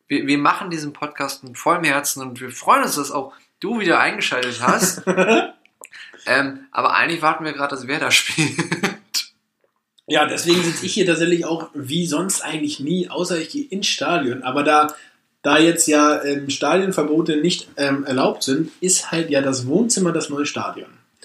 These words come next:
Speaker 1: Ja.
Speaker 2: Ähm, deswegen sitze ich hier tatsächlich im Werder-Trikot gerade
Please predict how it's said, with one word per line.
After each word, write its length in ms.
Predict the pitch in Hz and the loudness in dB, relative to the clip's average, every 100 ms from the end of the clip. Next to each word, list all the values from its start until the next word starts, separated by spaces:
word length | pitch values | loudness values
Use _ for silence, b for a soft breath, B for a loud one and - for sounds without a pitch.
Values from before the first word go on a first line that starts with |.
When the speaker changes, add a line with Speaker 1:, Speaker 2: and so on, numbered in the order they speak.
| B B B | B B B
Speaker 1:
Ja. 160 | 123 113 | -4 -2
Speaker 2:
Ähm, 280 | 113 113 120 | 0 2 4
deswegen 480 | 180 170 170 180 | 4 6 6 6
sitze 240 | 147 180 202 | 2 0 2
ich 80 | - | 2
hier 100 | 160 | 2
tatsächlich 600 | 156 - 156 - 185 - | 0 0 0 0 -4 0
im 340 | 170 226 196 143 | 4 4 4 4
Werder-Trikot 720 | 147 - 113 - 107 - 107 | 2 2 -2 -4 -6 -8 -8
gerade 440 | 98 101 147 - | -4 -2 -2 -4